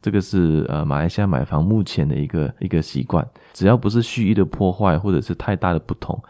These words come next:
这个交屋的过程呢，还是算是顺利进行的。好，我们稍事休息，接下来我们来聊聊H O C到底是什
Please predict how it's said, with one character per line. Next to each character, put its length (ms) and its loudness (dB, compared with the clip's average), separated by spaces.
这 120 0
个 120 2
交 180 0
屋 60 -2
的 120 0
过 220 0
程 220 -2
呢， 160 0
还 160 -2
是 100 -4
算 200 -2
是 120 -6
顺 240 0
利 140 2
进 200 -2
行 320 -8
的。 140 -10
好， 200 -2
我 80 0
们 140 -4
稍 160 -2
事 140 -4
休 180 2
息， 300 -4
接 140 0
下 140 2
来 100 6
我 40 4
们 140 2
来 80 2
聊 160 0
聊 280 -4
H 220 2
O 120 2
C 220 0
到 120 2
底 80 0
是 120 -8
什 200 -8